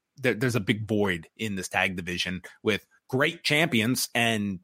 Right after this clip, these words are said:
guys that we can headline shows with, that can headline house shows. But it's,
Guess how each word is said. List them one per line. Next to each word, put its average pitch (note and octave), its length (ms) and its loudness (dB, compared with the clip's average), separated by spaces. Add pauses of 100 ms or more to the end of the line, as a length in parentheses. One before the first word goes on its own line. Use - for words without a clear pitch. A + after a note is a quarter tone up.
guys A#2+ 300 2
that A#2 80 2
we A2+ 100 0
can A2 140 -2
headline A#2 400 0
shows A#2 340 2
with, B2+ 220 2
that F2+ 120 0
can F#2+ 120 -6
headline A#2 340 0
house A2 220 2
shows. A#2+ 420 2 (320)
But F#2+ 300 2
it's, - 420 0